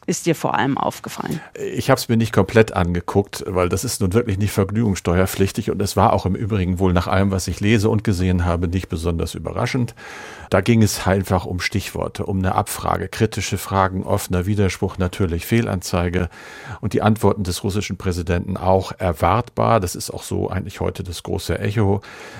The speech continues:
Speaker 2: Die Kollegen von Reuters haben sich mal die Mühe gemacht und eine Kreml-Abschrift sich, äh, besorgt und haben die dann aus dem Russischen übersetzt. Dann ist man nicht auf Carlsons eigene englische Übersetzung angewiesen.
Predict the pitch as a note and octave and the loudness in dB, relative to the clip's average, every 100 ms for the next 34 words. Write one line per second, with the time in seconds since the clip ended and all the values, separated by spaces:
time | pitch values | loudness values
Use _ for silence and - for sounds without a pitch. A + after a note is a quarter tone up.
0 | - A2+ - G2 A2 G#2 G2+ F2 G2 A#2 | -10 -6 0 2 2 2 0 4 4 4
1 | A#2+ A#2 A2 G#2+ - G#2 G2 G2 F#2 G2+ | 0 2 0 0 0 2 4 2 0 2
2 | A2 F#2+ G2+ F2+ F#2+ - - F#2+ - F#2+ | 2 2 2 2 2 0 -6 -6 -4 -6
3 | - B2 A#2 F#2 F#2+ - F#2 - F#2 F2 | 0 4 4 2 -2 -2 -2 -2 -6 -6
4 | - F#2 F#2 F#2 E2 E2+ F#2+ - E2 F#2 | -8 -8 -6 -2 -2 0 -2 -2 -4 -2
5 | F#2 F#2+ F#2 F2+ F2+ E2+ A2+ G#2+ - F#2 | 0 -2 -2 -2 -2 0 0 0 -4 -2
6 | F2 F#2+ - F#2 G#2 - F2+ G2+ - F2+ | 2 2 2 0 0 0 0 0 0 -2
7 | F#2 - - G2 G2 - G2 - G2+ G2 | -2 -6 -4 2 2 2 -4 -2 0 0
8 | F#2+ G2+ A2 G2+ G2+ F2+ E2+ - F2 F#2 | 0 0 -2 -2 -2 -2 -2 -4 -6 -4
9 | F#2 G2 F#2+ F#2+ F#2+ F#2 | -4 -2 -2 -2 -2 -4